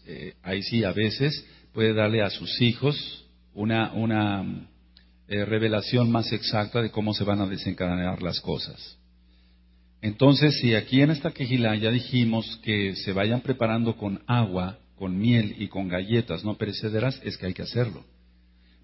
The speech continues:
Porque cuando vengan los terremotos, aunque todavía no esté la tribulación en pleno, y menos la ira, porque la ira va a ser terrible,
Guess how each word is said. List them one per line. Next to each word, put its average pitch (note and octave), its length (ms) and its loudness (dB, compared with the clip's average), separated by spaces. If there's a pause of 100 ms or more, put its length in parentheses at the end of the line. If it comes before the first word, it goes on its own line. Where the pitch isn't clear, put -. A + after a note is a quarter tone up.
(100)
Porque A2 260 0
cuando G2+ 320 -2
vengan A#2 240 0
los B2+ 120 -4
terremotos, A#2+ 1000 2
aunque G2 280 -4
todavía G#2+ 300 0
no A2 80 -2
esté A2+ 140 -4
la G#2+ 120 0
tribulación G2+ 560 -2
en G#2 100 -4
pleno, A2 520 2
y G2+ 120 -2
menos F#2+ 440 -2
la G2+ 160 -4
ira, A2+ 280 2
porque A#2+ 200 -8
la F2+ 120 -2
ira G2 180 -4
va F#2 80 -2
a - 20 -8
ser F#2 180 -8
terrible, A2 540 0